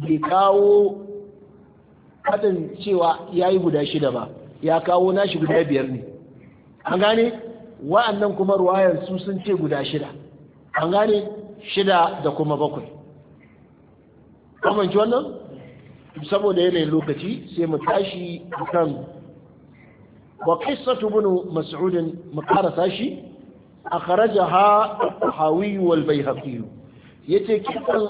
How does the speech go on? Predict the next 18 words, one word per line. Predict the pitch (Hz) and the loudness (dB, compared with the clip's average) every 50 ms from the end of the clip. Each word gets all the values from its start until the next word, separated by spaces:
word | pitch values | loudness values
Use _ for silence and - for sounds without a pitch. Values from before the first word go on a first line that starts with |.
| - | -4
Abdullahi | 185 185 175 170 185 185 247 226 226 214 196 - | -6 -4 -4 -4 -2 0 2 2 2 2 2 0
dan | 208 202 196 | -2 -2 -2
Mas'ud, | 185 170 190 185 185 214 226 208 214 208 202 - - | -2 -4 -4 -6 -6 -6 -4 -2 -2 -2 -4 -4 -6
Imam | 180 175 196 220 226 214 196 - | -2 0 0 0 0 -2 -4 -4
Tahawi | - 160 143 - 180 202 214 214 220 226 220 196 | -4 -4 -2 0 2 2 2 2 2 0 -2 -2
da | 196 190 | -4 -4
Imam | 190 180 175 180 196 208 202 | -4 -4 -4 -2 -2 -2 -2
al-Baihaqi | 185 165 - 220 208 185 175 175 180 180 160 | -2 -2 0 0 0 0 -2 -4 -4 -6 -8
suka | - 185 185 160 | -6 -6 -6 -6
fitar | - 151 - 160 156 143 | -6 -4 -2 -4 -2 -2
da | 135 123 | -4 -6
shi. | 131 147 180 240 226 - - - - - - - - - - - | -6 -6 -8 -8 -8 -10 -16 -20 -20 -20 -20 -20 -20 -20 -16 -12
Mujalladi | - 135 170 190 185 180 165 151 151 143 | -6 -2 0 2 2 2 2 0 -2 -2
na | 143 143 | -2 -2
hudu, | 139 156 190 202 196 196 196 190 | -2 -2 -4 -4 -6 -8 -8 -6
shafi | - 190 185 185 - 175 175 | -4 -2 -2 0 0 -2 0
na | 165 165 | 0 0
talatin | 160 165 151 139 135 135 135 135 185 185 | 0 0 0 0 0 0 0 -2 -2 -2